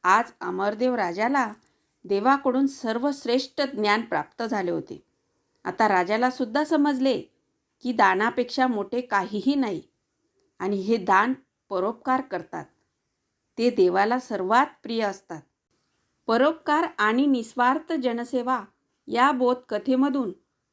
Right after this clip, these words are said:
असा बोध मिळतो की जे लोक लोकांची सेवा करतात आणि सेवा करण्यासाठी निस्वार्थपणे पुढे येतात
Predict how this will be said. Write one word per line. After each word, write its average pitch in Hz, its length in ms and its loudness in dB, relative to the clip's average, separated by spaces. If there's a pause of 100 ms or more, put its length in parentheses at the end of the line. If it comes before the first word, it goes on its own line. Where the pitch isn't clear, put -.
असा 208 340 0
बोध 269 300 2
मिळतो 240 640 -4 (360)
की 269 120 0
जे 285 340 2
लोक 277 380 2 (380)
लोकांची 240 680 -2
सेवा 254 400 0
करतात 247 460 -6 (840)
आणि 214 200 -2
सेवा 247 420 2
करण्यासाठी 254 760 -2
निस्वार्थपणे 254 920 0
पुढे 240 280 -2
येतात 240 360 -2